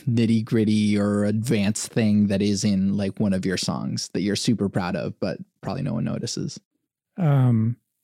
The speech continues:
Speaker 2: w-, in, like, what, what way do you mean? Like, production-wise and, like, songwriting-wise?
Speaker 1: Whatever it is that, like, is coming to mind right now.
Speaker 2: Hmm. Um, I think I have really cool, interesting guitar parts. I mean, I think, like, my chord progressions are fun. I think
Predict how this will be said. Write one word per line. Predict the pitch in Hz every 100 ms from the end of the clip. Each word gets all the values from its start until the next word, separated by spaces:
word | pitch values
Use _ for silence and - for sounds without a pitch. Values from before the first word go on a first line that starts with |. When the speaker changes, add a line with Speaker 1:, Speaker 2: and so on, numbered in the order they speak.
| _
Speaker 2:
w-, | 156 156
in, | 202 160 147 143
like, | 139 123
what, | 127 160
what | 135 143
way | 131 131
do | 117
you |
mean? | 117 117
Like, | 113 110 - _
production-wise | - 120 147 - 170 165 156 156 139
and, | 120
like, | 113 107
songwriting-wise? | - 147 165 156 156 147 147 147 147 143 147
Speaker 1:
Whatever | 143 147 151 143 139
it | 127
is | 127 131 123
that, | 117 120
like, | 110 98 - - _
is | 113 107 - -
coming | 113 101 98
to | 107
mind | 101 92 95
right | 90
now. | - - - _ -
Speaker 2:
Hmm. | 156 127 117 - _ - - - _ _
Um, | 156 147 139 127 - _ _ _ _ _ _ _ _ _ _ _ _ _ -
I |
think | - 403
I | 254 180
have | 143 123
really | 127 123
cool, | 120 127 120 -
interesting | 156 123 113 - 110
guitar | 107 113 127
parts. | 110 113 123 -
I |
mean, | 117 117
I | 127
think, | 147 127
like, | 120 117 117
my | 110
chord | - 120
progressions | 117 113 113 131 117
are | 117
fun. | - 113 120 120 123
I | 135 139
think | 123 120 110 110